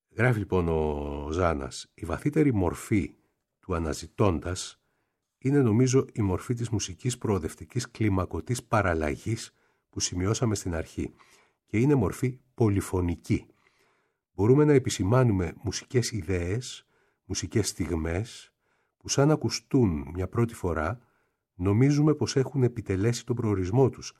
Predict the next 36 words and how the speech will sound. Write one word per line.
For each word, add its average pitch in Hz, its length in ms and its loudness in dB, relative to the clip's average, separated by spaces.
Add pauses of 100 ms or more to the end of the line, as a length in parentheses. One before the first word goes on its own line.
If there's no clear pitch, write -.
(240)
αλλά 92 360 0
που - 120 -20
θα - 160 -8
τις - 140 -14
συναντήσουμε 110 580 -2
αργότερα 95 600 -2 (420)
μέσα 110 340 -2
στο - 180 -4
πολυφωνικό 104 680 -2
πλέγμα, 90 540 -2 (340)
εκεί - 280 -2
όπου 131 220 4
θα 98 120 -4
γίνουν 120 400 2
ξανά 101 520 0
απαραίτητες 110 760 -2 (320)
για 95 160 -4
την 95 200 0
ανέλυξη 120 560 2
της 110 140 -8
πορείας 117 380 0
του 131 120 0
έργου. 85 440 0 (880)
Και - 120 -6
τότε 170 380 2
μόνον 104 400 4
η 85 60 0
μνήμη 98 400 2
μπορεί 87 280 0
να 101 100 0
συνδέσει 85 560 -4
τις 82 200 -8
δύο 98 240 0
αυτές 95 460 -6
απόμακρες 92 760 -6
στιγμές». 90 640 -8